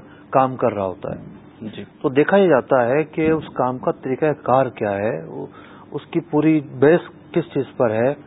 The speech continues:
Speaker 2: ٹھیک ہے۔
Speaker 1: اور اس کا نظام کیا ہے، اس، اس کاروبار کے رول اینڈ ریگولیشنز کیا ہیں۔
Speaker 2: جی۔
Speaker 1: ان تمام چیزوں کے آنے کے بعد ہی یہ کہا جا سکتا ہے کہ ان کے ساتھ شمولیت جائز ہے یا ناجائز ہے۔
Speaker 2: ٹھیک۔
Speaker 1: تو مطلب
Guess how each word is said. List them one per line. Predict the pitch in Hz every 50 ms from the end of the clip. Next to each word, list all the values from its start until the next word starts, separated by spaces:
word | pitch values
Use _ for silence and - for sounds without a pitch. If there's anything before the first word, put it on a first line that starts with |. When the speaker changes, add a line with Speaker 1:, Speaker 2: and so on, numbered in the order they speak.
| - -
Speaker 2:
ٹھیک | - 107 95 -
ہے۔ | 92 - - - - -
Speaker 1:
اور | 135 131
اس | 127 -
کا | - 165
نظام | 143 135 127 120 131 135 143 143
کیا | 139 - 139 127 123
ہے، | 120 123 127
اس، | 135 127 - - - - -
اس | 147 147 - - -
کاروبار | - 135 127 127 123 127 131 135
کے | 135 - - 135
رول | 117 123 131 147 147 143
اینڈ | 139 127 120
ریگولیشنز | 123 117 120 117 120 113 - - 151 - -
کیا | - - 127 117
ہیں۔ | 110 113 120 143 - - - - - - - 110
Speaker 2:
جی۔ | 107 107 107 - - - -
Speaker 1:
ان | - 202 202
تمام | 190 - - - 170 143 139 147 175 175
چیزوں | 165 160 147 139 160 165
کے | - -
آنے | 170 139 135 139 156
کے | 151 165
بعد | 151 117 110 120 143 160 147
ہی | 147 143
یہ | 151 143
کہا | - - 113 110
جا | 110 107
سکتا | 95 - 110 - - - 113 110
ہے | 117 147 170 - - - - - - - - -
کہ | - 139 135 135 139 139 - - - -
ان | 165 151
کے | 147 -
ساتھ | 151 - - 151 139 139 139 - - - - -
شمولیت | 143 127 123 123 127 147 147 127 117 -
جائز | 120 113 127 135 131 113
ہے | 120 127 131 139 139 - - - - -
یا | 170 175
ناجائز | 151 123 104 95 95 92 95 92 87 101
ہے۔ | 113 - - - - - - -
Speaker 2:
ٹھیک۔ | - - 104 92 -
Speaker 1:
تو | - 123 117 120 123 - - - - - - - - - 131
مطلب | 127 120 - 131